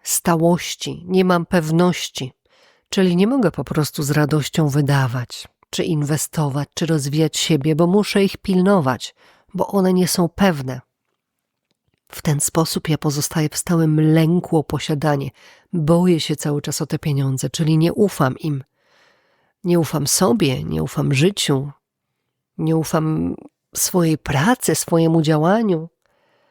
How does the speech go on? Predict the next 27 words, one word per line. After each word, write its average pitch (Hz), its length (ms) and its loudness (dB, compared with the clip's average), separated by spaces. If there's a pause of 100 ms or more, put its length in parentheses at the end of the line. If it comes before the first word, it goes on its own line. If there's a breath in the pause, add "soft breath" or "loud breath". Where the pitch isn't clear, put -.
(300)
Jakby 160 260 -2
to 180 120 2
była 170 260 2
relacja, 160 1000 0
e, 147 800 0
miłosna 175 840 0
dla 156 200 0
m-, 156 520 -6
tak, 180 260 -4
z - 60 -4
mężczyzną, 170 680 0
to 196 140 -2
ja 208 100 2
nie 208 140 2
wypuściłabym 190 720 0
go 170 140 2
z 151 80 -2
domu 196 260 2
na 175 100 2
spotkanie 190 560 0
z - 80 -8
kolegami, 185 480 2
bo 226 100 2
nie 226 160 2
ufam, 247 300 2
że 240 120 2
wróci. 220 520 0